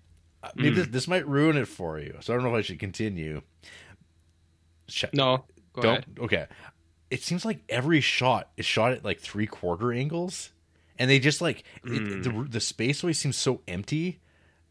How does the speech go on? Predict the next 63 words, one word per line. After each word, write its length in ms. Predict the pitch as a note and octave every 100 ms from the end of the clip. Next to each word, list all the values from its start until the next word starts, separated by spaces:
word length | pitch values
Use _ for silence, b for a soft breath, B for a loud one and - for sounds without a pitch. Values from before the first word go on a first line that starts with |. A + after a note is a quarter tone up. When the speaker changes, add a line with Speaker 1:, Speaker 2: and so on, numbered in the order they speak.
| _
Speaker 2:
Yeah. 220 | C3+ A2+ G2+ - _
Speaker 1:
And 80 | C3
it's 80 | B2
like, 140 | A#2 -
why 160 | C3
is 80 | F3
the 60 | -
camera 340 | - D#3 E3+
so 180 | - F2+
far 200 | - D#2
back 240 | D2+ D2+
from 160 | - D2+
everything? 500 | D2 D2+ - D2+ D2+ B B
And 100 | - C3
then 80 |
when 80 | D#3+
these, 200 | C#3+ G#2+
these 200 | - G#2
characters 420 | - A2+ B2+ A#2
are 60 | G2
always 160 | F#2+ F#2
having 180 | G2
these 100 | F2
dialogues, 380 | D2+ F#2+ G2 F#2
it's 60 | -
almost 160 | A2+ G#2+
like 160 | F2+ B B B
they 100 | -
just 180 | F#3 -
framed 300 | - F#2 F#2
this 140 | F#2+ -
up 180 | B2+
the 80 | -
exact 300 | A2+ A#2+ A#2+
same 200 | - A#2
way. 360 | A#2 F#3 - - b b b b -
Speaker 2:
Yeah. 260 | A#2+ G#2+ A2 _ _ _ -
Speaker 1:
Uh, 80 |
like, 200 | G#2 G2+ -
oh, 100 | B2+
like, 240 | A#2+ G2+ -
ninety 240 | A#2+ C#3
percent 240 | A2 A#2 E3
Speaker 2:
I, 40 |
Speaker 1:
of 60 | D3
Speaker 2:
I 80 | F#3
Speaker 1:
it. 60 |
Speaker 2:
kinda 240 | - G#3+ F#3
know 120 | D3+
what 100 | C3
you're 80 | A#2+
talking 240 | A2+ G#2 G2+
about. 240 | G2+ A2+
They, 180 | C3+ C#3+
Speaker 1:
Yeah. 60 |
Speaker 2:
they 140 | C#3 C3+
have 220 | C3+ B2+
done 180 | A#2+ A2
that 160 | G2+
already 420 | G2+ F#2+ F#2+ F#2+ F#2
a 40 |
few 200 | - -
times. 480 | - F2+ A2 - -